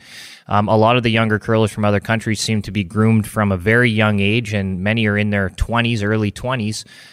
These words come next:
looking at this as a full-time professional gig. And now we're kind of the, the old guys on the block now in our, uh, mid to late thirties. And I think that experience is gonna,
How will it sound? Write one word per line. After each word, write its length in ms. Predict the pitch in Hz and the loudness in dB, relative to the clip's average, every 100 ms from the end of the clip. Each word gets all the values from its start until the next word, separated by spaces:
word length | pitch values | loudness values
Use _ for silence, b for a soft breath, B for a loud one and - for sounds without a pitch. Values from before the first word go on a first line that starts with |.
| B | B
looking 380 | 95 113 123 117 | -2 -2 0 0
at 180 | 110 107 | -2 -2
this 160 | 107 - | -6 -6
as 160 | 98 | -6
a 60 | 98 | -6
full-time 500 | - 104 - 104 92 | -4 -4 -2 -4 -4
professional 720 | 90 - 101 - 104 92 82 - | -8 -2 -2 -2 -6 -6 -6 -2
gig. 320 | 120 110 101 | 2 2 0
And 100 | 101 | 0
now 160 | 104 | 2
we're 180 | 98 120 | 2 0
kind 220 | 135 127 | 0 -2
of 80 | 113 | -2
the, 220 | 104 98 98 | -4 -8 -10
the 100 | 101 | -10
old 240 | 101 123 123 | -4 -4 0
guys 300 | 110 104 92 | 2 2 0
on 140 | 101 | -2
the 80 | 95 | -4
block 400 | 87 98 98 - | -2 0 0 0
now 300 | 95 98 120 | -2 0 2
in 80 | 107 | 2
our, 240 | 101 90 - B B B | 0 -2 -6 B B B
uh, 180 | 87 92 | -4 -2
mid 240 | 95 110 107 | 2 0 0
to 100 | 107 | -2
late 240 | 104 104 | 0 -2
thirties. 540 | - 113 123 107 98 | -2 0 0 0 -2
And 200 | 104 101 - | -4 -4 -4
I 100 | 117 | -4
think 240 | - 151 | -4 -4
that 180 | 139 123 | 0 0
experience 720 | 107 - - 113 113 127 120 | 0 -4 -2 0 0 0 -4
is 100 | 117 | -6
gonna, 340 | - 120 117 | -2 2 2